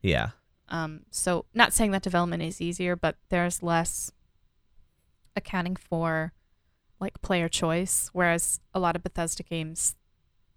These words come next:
Speaker 2: there is sort of a, "Oh, your character did this, so now this has to happen." Um,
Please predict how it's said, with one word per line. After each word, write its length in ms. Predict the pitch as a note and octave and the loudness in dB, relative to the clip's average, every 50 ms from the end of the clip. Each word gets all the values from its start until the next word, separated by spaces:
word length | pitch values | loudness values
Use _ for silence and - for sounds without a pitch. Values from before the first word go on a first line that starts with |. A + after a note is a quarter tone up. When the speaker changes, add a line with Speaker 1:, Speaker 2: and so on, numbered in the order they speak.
| _ | _
Speaker 2:
there 180 | - F#3 F3 E3 | 0 0 2 2
is 120 | D#3+ E3 | 2 2
sort 300 | - - - - D#3+ D#3 | 2 2 2 0 0 -2
of 120 | D#3 D#3 - | -2 -4 -2
a, 320 | D3+ D3+ D3+ D3+ D3+ F3 - _ _ _ _ _ _ _ _ _ _ _ _ _ _ _ - _ _ _ | -2 -2 -2 -2 -4 -6 -10 _ _ _ _ _ _ _ _ _ _ _ _ _ _ _ -20 _ _ _
"Oh, 80 | - G#3 | 4 4
your 180 | G#3 F#3+ F3+ | 6 6 4
character 380 | F3 - - G3 F#3 - - F#3 | 2 0 -2 -2 -2 -2 -6 -6
did 160 | F3+ F#3 E3+ | -6 -6 -2
this, 200 | - F#3 E3+ F3 - | -2 -2 0 0 0
so 120 | - F#3+ | 0 0
now 180 | E3+ D#3+ D#3+ E3 | 0 -2 -4 -4
this 220 | E3+ F3 E3+ - | -6 -6 -8 -8
has 180 | - D#3+ - - | -8 -10 -10 -12
to 60 | - | -12
happen." 460 | F3 - - - _ - - - A3 G#3+ _ _ _ _ _ _ _ - - - | -12 -14 -14 -16 _ -16 -18 -18 -18 -20 _ _ _ _ _ _ _ -20 -16 -12
Um, 320 | - - - - - - | -12 -12 -12 -14 -18 -20